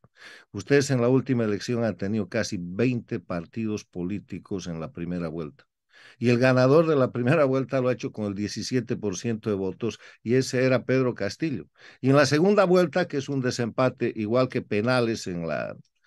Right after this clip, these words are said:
en el fútbol, alguien tiene que ganar,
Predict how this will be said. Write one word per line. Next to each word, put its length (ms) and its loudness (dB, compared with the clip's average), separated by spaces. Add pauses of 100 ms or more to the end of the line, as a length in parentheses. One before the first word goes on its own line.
(320)
en 140 -2
el 100 2
fútbol, 520 2 (200)
alguien 360 2
tiene 260 -2
que 140 0
ganar, 480 0